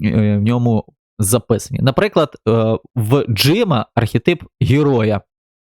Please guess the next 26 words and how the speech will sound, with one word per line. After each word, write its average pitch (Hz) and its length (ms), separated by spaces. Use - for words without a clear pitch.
з 104 80
однієї 123 400
сторони 160 320
на 160 100
поверхневому 151 580
рівні, 147 280
да, 120 180
коли 110 240
він 107 140
бореться 110 380
з - 40
системою, 160 640
коли, 107 280
е, 104 180
система, 110 540
знову 101 240
ж - 80
таки, - 180
він 117 120
бореться 107 480
не 156 160
з - 40
системою, 104 480
він 110 60
бореться 107 440
з 107 460